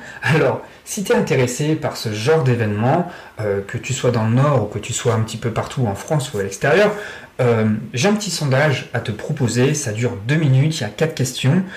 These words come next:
Et bah, si c'est, si t'es un homme, c'est vraiment fait pour toi. Si t'es une femme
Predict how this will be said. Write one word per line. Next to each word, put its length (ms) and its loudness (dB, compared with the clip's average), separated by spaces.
Et 180 -2
bah, 400 0
si 200 -4
c'est, 380 0
si 160 -4
t'es 100 2
un 120 2
homme, 120 4
c'est 120 -2
vraiment 300 2
fait 120 -2
pour 200 -8
toi. 260 -4
Si 140 -8
t'es 140 2
une 160 6
femme 420 2